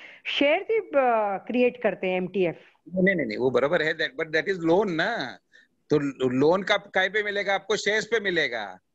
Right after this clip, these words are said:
Speaker 2: Limit के लिए
Speaker 1: अच्छा।
Speaker 2: लो-, लोन नहीं यूज़ कर सकते ना आप।
Speaker 1: अच्छा, आपका मतलब है, समझिए, आज मैंने दो लाख का Reliance का किया है, आ, उसके against एमटीएफ़ है,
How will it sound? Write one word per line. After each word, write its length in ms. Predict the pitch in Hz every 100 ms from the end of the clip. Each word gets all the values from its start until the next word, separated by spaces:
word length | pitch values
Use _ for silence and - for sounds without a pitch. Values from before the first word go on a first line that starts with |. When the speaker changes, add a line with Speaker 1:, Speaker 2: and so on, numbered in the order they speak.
| _ -
Speaker 2:
Limit 340 | 127 165 220
के 60 | -
लिए 140 | 226
Speaker 1:
अच्छा। 120 | 226 -
Speaker 2:
लो-, 200 | 208 190
लोन 200 | 196 208
नहीं 200 | 220 202
यूज़ 240 | 196 180
कर 120 | 180
सकते 260 | 156 - 190
ना 100 | 240
आप। 160 | 123 - _ _ _ _ -
Speaker 1:
अच्छा, 220 | 285 359
आपका 280 | 277 277 370
मतलब 300 | 370 339 349
है, 80 | 381
समझिए, 400 | 330 311 311 381
आज 240 | 285 320
मैंने 260 | 330 339 339
दो 200 | 294 320
लाख 220 | 330 330
का 100 | 359
Reliance 440 | 311 277 269 320
का 140 | - 339
किया 320 | 339 294 311
है, 260 | 294 311
आ, 120 | 311 254
उसके 300 | 262 - 339
against 320 | 302 330 269
एमटीएफ़ 600 | 233 240 - 415 415 247
है, 240 | 208 269